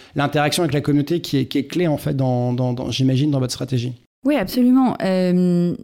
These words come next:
Speaker 2: la première chose, c'est qu'on fait pas que du digital. Euh, un des exemples, c'est que, par exemple, on a, on appelle tous nos premiers clients après leur première commande pour leur souhaiter la bienvenue, se présenter, les remercier vraiment de, de passer cette commande, euh, les, les,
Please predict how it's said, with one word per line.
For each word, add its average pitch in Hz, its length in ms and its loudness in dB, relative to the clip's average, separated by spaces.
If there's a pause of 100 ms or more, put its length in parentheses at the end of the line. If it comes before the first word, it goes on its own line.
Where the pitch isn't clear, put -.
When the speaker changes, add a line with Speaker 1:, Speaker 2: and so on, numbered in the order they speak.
(100)
Speaker 2:
la 185 160 0
première 240 260 0
chose, 285 140 0
c'est 254 100 -2
qu'on 208 80 -6
fait 202 80 -4
pas 247 140 -2
que 254 160 -2
du 214 120 2
digital. 190 460 0 (220)
Euh, 71 240 -4 (120)
un 190 120 -2
des 190 200 2
exemples, 226 280 0
c'est 208 120 -4
que, - 60 -8
par 175 80 -2
exemple, 202 300 -2
on 185 100 4
a, 180 100 0
on 185 140 2
appelle 226 380 0
tous 269 160 0
nos 254 80 4
premiers 202 260 0
clients 190 320 -2 (380)
après - 240 -4
leur 180 140 0
première 226 280 0
commande 214 320 0
pour 202 100 -2
leur 180 140 -2
souhaiter 226 220 -2
la 208 100 0
bienvenue, 185 500 2
se - 160 -2
présenter, 202 640 0
les 208 100 0
remercier 190 460 -2
vraiment 196 320 2
de, 175 200 0 (600)
de 185 120 2
passer 190 240 -4
cette 214 180 -2
commande, 214 520 2
euh, 170 280 2
les, 175 300 2
les, 190 200 0